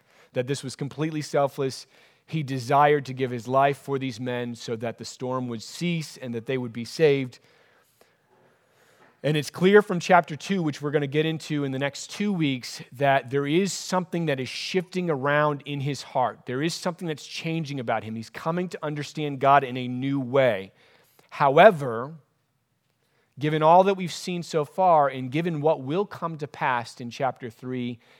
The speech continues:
and chapter four, it is more likely that rather than go to Nineveh,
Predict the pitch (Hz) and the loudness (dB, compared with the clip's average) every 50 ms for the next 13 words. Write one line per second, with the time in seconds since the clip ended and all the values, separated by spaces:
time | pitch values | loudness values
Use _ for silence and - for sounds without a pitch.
0 | _ - 123 117 113 - 139 127 117 - - - - - _ - 160 151 131 107 | _ -12 -12 -12 -8 -4 -4 -4 -4 -6 -10 -14 -14 -14 _ -8 -6 -4 -4 -6
1 | 98 110 113 110 104 _ _ _ _ _ _ _ _ _ _ _ _ _ _ _ | -8 -10 -12 -16 -20 _ _ _ _ _ _ _ _ _ _ _ _ _ _ _
2 | _ - 135 135 135 123 110 123 123 127 135 147 160 175 185 190 180 160 147 143 | _ -8 -6 -6 -6 -6 -6 -6 -6 -4 -4 -4 -2 -2 0 0 0 0 0 0
3 | 139 143 143 135 - - 104 101 92 85 156 143 - _ _ _ _ _ _ _ | 0 -2 -4 -6 -10 -14 -14 -14 -14 -14 -16 -18 -20 _ _ _ _ _ _ _
4 | _ _ _ _ _ _ _ _ _ _ _ _ _ _ _ _ _ _ _ _ | _ _ _ _ _ _ _ _ _ _ _ _ _ _ _ _ _ _ _ _
5 | _ _ _ _ _ _ _ _ _ _ _ _ _ _ _ _ _ _ _ - | _ _ _ _ _ _ _ _ _ _ _ _ _ _ _ _ _ _ _ -4
6 | 127 123 104 113 107 110 117 120 127 139 147 156 165 156 175 175 175 175 175 175 | -4 -4 -4 -6 -8 -6 -2 0 2 2 2 2 0 -2 -6 -8 -8 -8 -10 -12
7 | 165 - _ _ _ _ 123 120 113 110 101 104 123 123 135 135 - - 139 127 | -16 -18 _ _ _ _ -10 -8 -8 -8 -8 -4 -4 -2 -2 -4 -6 -8 -10 -8
8 | 123 123 117 113 98 85 82 - 107 - | -8 -8 -8 -10 -10 -12 -16 -18 -20 -20